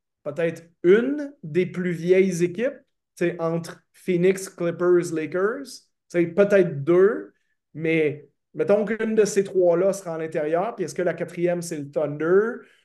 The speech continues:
ou c'est les Pélicans ? Est-ce que c'est une équipe qui est plutôt style jeunesse ou c'est deux ? Mais tu sais, j'ai de la misère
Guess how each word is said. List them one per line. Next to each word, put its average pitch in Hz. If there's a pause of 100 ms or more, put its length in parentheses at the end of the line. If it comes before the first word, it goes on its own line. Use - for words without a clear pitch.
(220)
ou 160
c'est 151
les 151
Pélicans ? 165
Est-ce -
que 185
c'est 170
une 175
équipe 185
qui 190
est 175
plutôt 175
style 175
jeunesse 170
ou 190
c'est 175
deux ? 170
Mais 180
tu 208
sais, 214
j'ai 180
de 165
la 160
misère 165